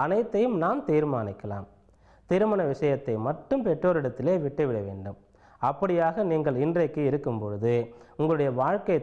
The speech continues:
துணை நன்றாக அமையும். நீங்களாகவே முடிவு செய்தால் தவறான முடிவு எடுப்பதற்கு ஒரு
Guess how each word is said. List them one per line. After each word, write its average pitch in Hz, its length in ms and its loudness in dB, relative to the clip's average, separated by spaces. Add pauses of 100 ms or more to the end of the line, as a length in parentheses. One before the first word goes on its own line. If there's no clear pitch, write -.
துணை 165 180 2 (100)
நன்றாக 131 560 0
அமையும். 101 340 -10 (520)
நீங்களாகவே 185 600 2 (100)
முடிவு 147 260 0 (100)
செய்தால் 156 440 0
தவறான 180 540 2
முடிவு 147 220 0 (100)
எடுப்பதற்கு 160 520 0 (100)
ஒரு 143 120 0